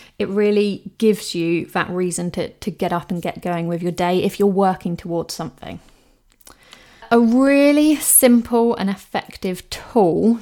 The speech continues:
that you may or may not be aware of. I know loads of people use it, or th-, certainly in the U K, I don't know elsewhere, loads of people use this in school,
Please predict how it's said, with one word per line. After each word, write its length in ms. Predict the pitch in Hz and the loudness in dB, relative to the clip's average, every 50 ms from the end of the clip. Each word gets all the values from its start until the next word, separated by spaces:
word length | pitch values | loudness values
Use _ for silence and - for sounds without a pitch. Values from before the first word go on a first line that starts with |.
| - | -6
that 120 | - - - | -12 -10 -6
you 120 | 196 190 | -4 -2
may 280 | 196 214 233 247 262 262 | 0 2 2 4 4 4
or 80 | 262 | 6
may 180 | 247 240 233 226 | 4 4 4 2
not 160 | 214 196 - | 0 -2 -2
be 80 | - 190 | -2 -2
aware 360 | 185 185 196 190 185 185 185 190 | 0 0 0 0 0 2 0 0
of. 120 | 190 190 | 0 -2
I 60 | - 180 | -4 -4
know 120 | 180 185 | -4 -2
loads 340 | 180 185 196 190 208 220 208 | 0 2 4 4 4 4 2
of 100 | 233 226 | -2 0
people 260 | - 240 233 247 233 | 0 0 0 2 0
use 320 | 214 202 202 208 196 - | 0 0 0 -2 -2 -4
it, 60 | - - | -4 -2
or 160 | 185 175 165 | -2 -2 -4
th-, 240 | - - - - - | -6 -12 -16 -12 -10
certainly 340 | - - 196 - - 170 | -4 -4 -4 -2 -2 -4
in 80 | 180 185 | -4 -2
the 60 | 180 | -2
U 160 | 185 190 196 | 0 0 -2
K, 260 | 190 - 208 208 226 240 | -2 0 0 0 2 2
I 100 | 233 196 | 2 0
don't 180 | 180 170 143 | 0 -2 -4
know 160 | - 180 175 | -2 -2 -2
elsewhere, 280 | 180 185 190 - - - | -2 -2 -2 -2 -4 -2
loads 240 | 185 190 196 196 196 | -2 0 -2 -2 -4
of 60 | - | -6
people 180 | 233 208 - 196 | -8 -6 -4 -4
use 200 | 185 190 180 180 | -4 -6 -6 -6
this 180 | 175 170 - | -10 -10 -8
in 120 | 165 170 170 | -8 -6 -4
school, 760 | - - - - - - 233 226 226 226 226 226 220 214 | -2 -2 -2 -2 0 0 2 4 4 4 4 2 0 -2